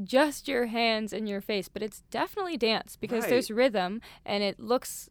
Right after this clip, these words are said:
Speaker 1: to me like it's choreographed in a way, and just the way the movement is executed is, I guess I would say it's organized, executed movement, and maybe I shouldn't,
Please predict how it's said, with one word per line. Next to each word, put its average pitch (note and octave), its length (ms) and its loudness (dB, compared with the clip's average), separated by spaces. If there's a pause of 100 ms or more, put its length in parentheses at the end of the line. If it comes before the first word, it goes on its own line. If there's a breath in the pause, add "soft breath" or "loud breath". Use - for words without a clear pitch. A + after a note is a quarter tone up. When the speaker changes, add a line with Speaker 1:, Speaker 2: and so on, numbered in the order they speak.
Speaker 1:
to A#3+ 80 -6
me A3 120 -2
like F#3+ 180 -2
it's F#3 160 -8
choreographed F3 720 -2
in F3+ 80 -8
a F3 80 -10
way, E3+ 360 -8 (300 loud breath)
and F#3 480 -6 (420)
just A#3+ 220 -2
the A#3+ 100 -2
way A3 140 -2
the G#3 120 -2
movement G3 380 -6
is F#3 120 -8
executed F#3 580 -8
is, F3 240 -8
I G#3+ 60 -12
guess C4+ 200 -16
I E4 60 -8
would F4+ 120 -12
say F4+ 120 -8
it's - 160 -14
organized, C4 680 -10 (400 loud breath)
executed B3 460 -10
movement, B3+ 340 -4
and B3 160 -2 (560 loud breath)
maybe B3 320 -2
I A#3 100 -2
shouldn't, - 280 -10